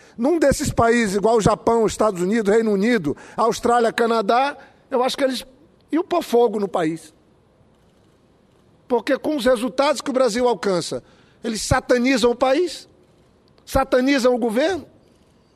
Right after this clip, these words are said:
Eu penso que a população, a população podia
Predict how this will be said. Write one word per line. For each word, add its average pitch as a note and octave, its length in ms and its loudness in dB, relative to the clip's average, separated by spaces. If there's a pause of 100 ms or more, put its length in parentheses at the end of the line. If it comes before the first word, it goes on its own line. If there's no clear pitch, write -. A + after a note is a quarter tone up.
(1300)
Eu D#4+ 160 0
penso B3+ 400 0
que G#3+ 400 0 (640)
a F#3+ 100 -2
população, G3 840 0 (1400)
a F3 100 -2
população F#3 640 0
podia E3+ 760 0